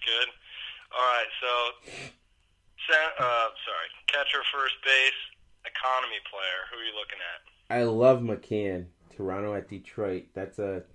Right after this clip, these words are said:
Speaker 2: two ten slate. Uh, McCann had a big night a few nights ago against the Angels.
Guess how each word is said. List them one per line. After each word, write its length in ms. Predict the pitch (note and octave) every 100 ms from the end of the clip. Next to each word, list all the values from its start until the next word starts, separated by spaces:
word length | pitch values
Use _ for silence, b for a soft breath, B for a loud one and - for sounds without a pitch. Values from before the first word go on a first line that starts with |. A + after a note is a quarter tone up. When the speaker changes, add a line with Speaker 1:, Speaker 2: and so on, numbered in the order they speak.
| b b b b b
Speaker 2:
two 180 | C3+ A#2+
ten 300 | C3+ B2 A#2+
slate. 460 | - B2+ C#3 - _ _ _ _ _ _ _ _ _ _ _ _ _ _ _ -
Uh, 260 | G#2 G2+
McCann 380 | F#2+ G2 D3 D#3+
had 140 | D3+ A2+
a 120 | F#2 -
big 220 | B2+ B2
night 400 | A#2 A2 G#2 - _ -
a 140 | F#2+
few 220 | - A#2+
nights 300 | A2 G#2 G#2
ago 440 | G#2+ - F#2+ F#2+ G2 _ _ _ _ -
against 320 | G2 A2 G#2+
the 140 | F#2 -
Angels. 680 | G#2+ G#2+ G2 G2+ F#2 -